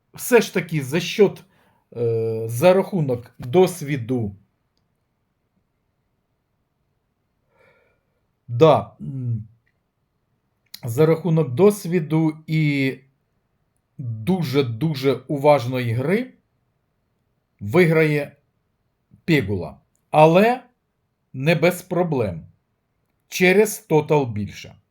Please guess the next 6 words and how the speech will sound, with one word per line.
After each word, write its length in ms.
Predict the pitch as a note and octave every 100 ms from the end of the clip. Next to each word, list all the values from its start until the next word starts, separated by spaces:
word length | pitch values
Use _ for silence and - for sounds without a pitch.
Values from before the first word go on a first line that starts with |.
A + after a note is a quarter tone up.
| _ - _ _
Тому 260 | D#3+ F3+ A#3
я 300 | A3+ G#3 G#3
вирішив, 540 | A#2+ D#3+ F#3 F3+ F#3+ D#3
друзі, 360 | E3 F#3+ D#3+
тут 240 | D#3+ D3+ B2
взяти 600 | A#2 C3+ E3 E3 D#3+